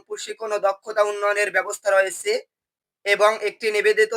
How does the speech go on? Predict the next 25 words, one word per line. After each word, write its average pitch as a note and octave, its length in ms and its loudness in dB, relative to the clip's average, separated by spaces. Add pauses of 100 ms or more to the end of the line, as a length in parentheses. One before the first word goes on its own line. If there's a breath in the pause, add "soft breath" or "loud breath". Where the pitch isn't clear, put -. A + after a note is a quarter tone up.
দ্বীনি G3+ 400 -8
শিক্ষা A3 360 -6
ব্যবস্থা G#3+ 400 -2
অন্তর্ভুক্ত G#3 640 -6
হওয়ার G#3 220 6
সুযোগ G3+ 300 -8
রয়েছে। G3+ 400 2
এখানে G3 300 -2 (520)
কর্মস্থল A3+ 520 0
হবে A3+ 180 2
আপনাদের G#3 460 0
সকাল G#3 400 0
নয়টা G#3+ 280 0
থেকে A3 280 -6
বিকাল F#3+ 360 0
ছয়টা G#3 300 0
পর্যন্ত। G3+ 420 -4 (720)
দেখতে G#3 260 -2
পাচ্ছেন A3+ 340 0
এখানে G#3+ 320 0
এই G#3+ 160 2
আবেদন G3+ 360 2
প্রক্রিয়া A#3 360 -6
সম্পর্কে A3 480 -6
এবং G3+ 180 0